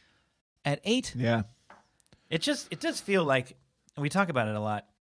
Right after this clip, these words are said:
Speaker 1: the speed and the internet and the world exists so much smaller, uh, and operates so much smaller than it used to. I think the kids are going to experience things like that at a younger age. The children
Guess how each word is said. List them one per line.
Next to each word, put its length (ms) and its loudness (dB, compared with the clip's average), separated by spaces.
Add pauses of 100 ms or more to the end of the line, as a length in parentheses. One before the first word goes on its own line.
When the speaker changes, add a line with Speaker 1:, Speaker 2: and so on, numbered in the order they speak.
(800)
Speaker 1:
the 80 -8
speed 380 0
and 100 0
the 60 -4
internet 540 2
and 120 -6
the 60 -6
world 380 -2
exists 400 -6
so 280 -2
much 220 -4
smaller, 680 0
uh, 140 -4
and 120 -2
operates 360 0
so 60 -6
much 100 -6
smaller 240 0
than 120 -2
it 40 -4
used 260 -2
to. 180 -2
I 60 -10
think 120 -10
the 80 -4
kids 540 -2
are 220 2
going 240 -6
to 160 -10
experience 520 -8
things 200 -8
like 180 -8
that 200 -6
at 100 -8
a 40 -8
younger 220 -6
age. 220 -8
The 120 -8
children 640 -4